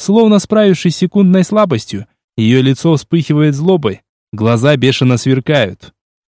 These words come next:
Бам! Удерживаемый ее руками, я не смог уклониться от удара. И навершие булавы с жутким хрустом врезается мне в бок, отбрасывая прочь. Уровень болевого порога составил сто пятьдесят семь процентов, в связи с чем вы получаете дебаф «Болевой шок».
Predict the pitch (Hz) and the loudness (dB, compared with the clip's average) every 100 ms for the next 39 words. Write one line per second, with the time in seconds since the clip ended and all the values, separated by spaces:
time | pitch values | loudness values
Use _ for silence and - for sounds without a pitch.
0 | _ 104 107 160 147 104 95 _ _ _ | _ -8 0 2 2 0 -6 _ _ _
1 | _ 131 151 190 226 175 170 170 165 165 | _ -2 0 2 0 2 2 4 4 4
2 | 170 175 170 - 196 165 120 156 170 - | 2 2 0 0 0 2 2 2 0 0
3 | 208 - 110 120 131 117 120 110 127 139 | -2 -2 -4 0 0 0 -2 -2 -2 -2
4 | 131 - - _ _ _ - 107 127 160 | -2 -4 -14 _ _ _ -6 -2 2 2
5 | 156 - 156 147 156 165 190 170 131 180 | 0 0 0 2 2 2 2 2 0 -2
6 | - 175 196 214 - 107 110 117 147 131 | 0 -2 0 -2 -2 -2 -2 0 0 0
7 | - 135 139 135 175 117 104 117 127 - | 0 0 0 0 -2 -2 -4 -2 -2 0
8 | 120 120 - 131 - - _ _ _ _ | 0 0 -2 -6 -6 -16 _ _ _ _
9 | - 226 208 180 160 156 165 151 - 165 | -10 -4 -4 -4 -6 -4 -2 -2 0 -2
10 | 175 147 - 113 - 180 165 - 147 131 | -2 -6 -8 -8 -2 -2 -2 -8 -10 -10
11 | 117 - 127 - 165 156 156 - 110 98 | -10 -6 -6 -4 -6 -4 -6 -4 -6 -6
12 | - - _ _ _ - - 147 170 - | -18 -20 _ _ _ -16 -12 -8 -8 -4
13 | 220 214 180 147 147 - 160 151 135 123 | -2 -2 -2 -4 -4 -2 -2 -2 -6 -8
14 | 127 165 135 110 113 131 135 - 95 - | -2 -2 0 -4 -4 -4 -6 -8 -10 -12